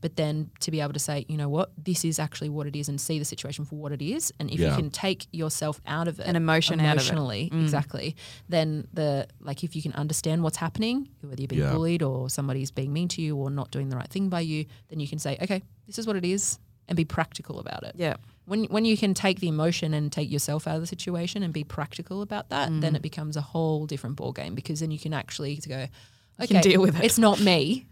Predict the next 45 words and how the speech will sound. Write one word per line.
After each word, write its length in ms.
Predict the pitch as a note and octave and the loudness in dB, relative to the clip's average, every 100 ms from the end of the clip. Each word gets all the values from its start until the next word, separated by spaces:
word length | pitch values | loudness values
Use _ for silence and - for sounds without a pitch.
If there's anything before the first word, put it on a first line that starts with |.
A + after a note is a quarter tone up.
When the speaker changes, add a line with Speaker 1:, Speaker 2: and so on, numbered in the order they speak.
| _ - | _ -8
Speaker 3:
Yeah. 140 | F3+ G3 | 6 8
Speaker 1:
It's 160 | E3+ | 8
just 300 | F#3+ F#3 - | 8 6 6
what's 240 | E3+ D3+ - | 4 2 2
happening 560 | - - E3+ A#3 D#4 - | 0 2 2 4 2 2
and 120 | D#3+ | 2
it's 160 | D3 - | 2 2
okay. 460 | E3 D#3 - - - - _ _ _ - | 0 0 -4 -6 -10 -18 _ _ _ 2
Speaker 2:
Yeah. 320 | F2+ F2 D2+ - - - | 6 8 6 2 -2 4
It's 140 | A#2 | 10
a 20 | |
bit 140 | C#3+ C3+ | 10 10
similar. 400 | C3+ G2+ F2 - - | 10 12 10 8 2
This 120 | F#2+ | 2
is 120 | F2+ | 2
a 60 | E2 | 4
terrible 300 | F#2+ F2 D#2+ | 8 8 8
analogy 340 | C#2+ D2+ D#2 | 6 6 6
to 80 | D2+ | 6
draw, 180 | E2+ E2 | 8 8
but 80 | D#2 | 8
I'll 60 | |
do 160 | D#2 E2+ | 8 8
it 80 | D#2 | 8
anyway. 300 | E2 D#2 D#2 | 8 8 6
Speaker 3:
<laughs> 40 | - - - | 4 0 2
Speaker 2:
Uh, 140 | E2+ E2 | 6 8
I 80 | F#2+ | 8
cop 200 | G2 E2 | 8 6
enough 160 | D2+ | 4
abuse 200 | D#2 D#2 F2 | 4 4 4
anyway. 240 | F#2 F#2+ - - - | 4 2 -2 -2 6
It, 160 | A2 - | 6 6
it, 100 | G#2+ | 8
to 80 | A2+ | 10
me, 180 | A#2 | 10
it's 120 | A#2 A2 | 10 8
like 160 | F#2+ | 8
when 120 | G2 | 8
you 80 | F2+ | 8
move 220 | F2 E2+ | 8 8
into 240 | E2 D#2 E2+ | 6 4 4
a 60 | |
new 160 | D2+ C#2+ | 6 4
house 720 | D2+ D2 - - - - - | 4 2 2 0 -4 -6 -10